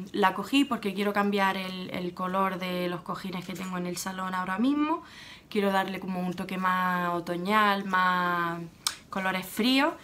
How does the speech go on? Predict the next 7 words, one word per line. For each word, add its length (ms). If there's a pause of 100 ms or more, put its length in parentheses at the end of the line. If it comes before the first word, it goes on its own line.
(260)
y, 540
y 160
eso, 240
pues 340
me 220
gustó 500
esta 480